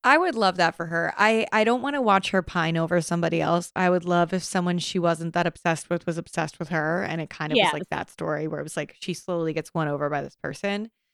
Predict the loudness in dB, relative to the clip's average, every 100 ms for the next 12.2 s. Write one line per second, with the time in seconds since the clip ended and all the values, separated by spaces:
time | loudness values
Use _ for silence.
0 | _ -2 0 0 2 2 2 0 -6 _
1 | -4 0 0 2 4 2 0 2 4 2
2 | 0 -6 -6 -4 0 2 0 0 0 2
3 | 2 2 0 -2 -4 -4 -4 -4 -6 -4
4 | 2 4 8 8 8 6 4 2 2 2
5 | 4 4 4 6 6 6 4 2 2 -2
6 | -2 -6 -6 -6 -10 -20 -2 0 2 0
7 | -2 2 4 6 6 4 2 -2 _ -2
8 | 0 2 2 2 0 -2 -2 _ 0 2
9 | 2 0 -2 0 4 2 0 -2 0 0
10 | 2 0 0 0 0 0 0 -2 -4 -8
11 | -8 -12 -12 -14 -12 -10 -10 -10 -14 -12
12 | -16 -16